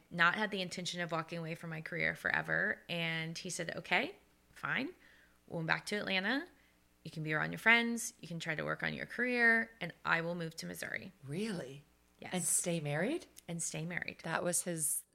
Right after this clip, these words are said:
Speaker 2: solution?
Speaker 1: Oh, yeah.
Speaker 2: 'Cause,
Speaker 1: Yeah, well, he wasn't
Speaker 2: okay.
Speaker 1: gonna get divorced either. So it was
Speaker 2: Okay.
Speaker 1: like, "We're not getting divorced."
Speaker 2: All right.
Speaker 1: So that is
Speaker 2: And
Speaker 1: what
Speaker 2: you've
Speaker 1: we
Speaker 2: gotta
Speaker 1: did.
Speaker 2: be, what, late twenties at this point?
Speaker 1: Okay, yeah, 'cause I,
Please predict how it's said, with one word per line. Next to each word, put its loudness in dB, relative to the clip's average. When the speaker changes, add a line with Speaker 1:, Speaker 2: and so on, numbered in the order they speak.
Speaker 2:
solution? -2
Speaker 1:
Oh, -2
yeah. -2
Speaker 2:
'Cause, -8
Speaker 1:
Yeah, -4
well, 2
he 4
wasn't 6
Speaker 2:
okay. 4
Speaker 1:
gonna 0
get -6
divorced -2
either. -4
So -2
it 2
was 2
Speaker 2:
Okay. 2
Speaker 1:
like, -4
"We're 2
not 4
getting -2
divorced." -8
Speaker 2:
All -2
right. -2
Speaker 1:
So 10
that 0
is -2
Speaker 2:
And 2
Speaker 1:
what 0
Speaker 2:
you've 2
Speaker 1:
we 0
Speaker 2:
gotta 2
Speaker 1:
did. 0
Speaker 2:
be, 4
what, 2
late -2
twenties -2
at -6
this -2
point? -4
Speaker 1:
Okay, -2
yeah, 0
'cause -8
I, -2